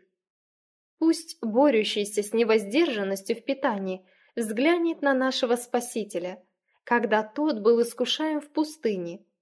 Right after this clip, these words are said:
Вспомните его страдания на кресте, когда он простонал: «Жажду». Он перенёс всё, что может выпасть на нашу долю.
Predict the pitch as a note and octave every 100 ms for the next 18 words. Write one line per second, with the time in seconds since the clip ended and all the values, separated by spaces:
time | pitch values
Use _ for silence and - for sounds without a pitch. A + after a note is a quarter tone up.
0 | _ _ - - - F4+ E4+ E4+ D#4 C#4+
1 | D4 D4 C#4 C4 C#4+ C#4 C4+ C4 C4 C4+
2 | - - G3+ F#3 - _ _ - A#3 A3
3 | A3 A3+ A#3+ A#3+ - C4 B3 G#3 F#3+ F#3+
4 | _ _ G3+ G#3+ B3+ G#3 F3+ F3+ - _
5 | _ _ _ _ _ _ A#3+ A#3 B3+ B3+
6 | C4+ C#4+ C#4+ - D#4 E4 - D#4 D4+ C#4+
7 | C#4+ A#3 C4 C4 B3 A#3+ A#3 A3+ G#3+ -
8 | A3 F#3+ F#3+ F#3+ F#3+